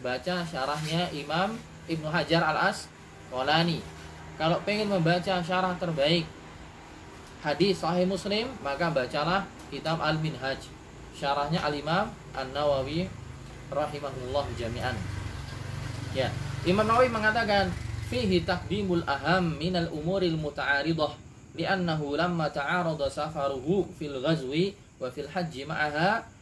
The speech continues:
rajjahal hajja wa ma'a-, rajjahal hajja ma'aha, li'annal ghazwa yakumu ghairuhu fi muqamihi anhu bi khilafil haji ma'aha." Nah, di sini hadis tadi tentang bahwa Nabi menyuruh laki-laki ini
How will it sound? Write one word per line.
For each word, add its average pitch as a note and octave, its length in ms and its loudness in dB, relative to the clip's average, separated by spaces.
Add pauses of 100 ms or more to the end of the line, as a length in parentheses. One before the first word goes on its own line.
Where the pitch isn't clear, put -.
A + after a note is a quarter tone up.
(140)
rajjahal C3+ 640 -2
hajja D#3+ 400 -4
wa A#2+ 120 -2
ma'a-, D3 320 -4 (120)
rajjahal B2 560 -6
hajja D#3 320 -6
ma'aha, D3 480 0 (240)
li'annal C3 480 -4
ghazwa C#3+ 360 0
yakumu C3 480 -4
ghairuhu D3+ 600 0 (340)
fi D3+ 160 -6
muqamihi C#3 640 -4
anhu D#3 320 -2
bi B2+ 160 -8
khilafil C#3 460 -6
haji - 260 -8
ma'aha." G#2+ 480 -6 (560)
Nah, A2 240 -4
di - 80 -4
sini E3 400 -6 (320)
hadis E3 320 -2
tadi C#3+ 480 -4 (240)
tentang D#3+ 560 -2
bahwa C3+ 640 -2 (560)
Nabi C3 320 -2
menyuruh D#3+ 400 0
laki-laki D3 560 -4
ini F3 160 -2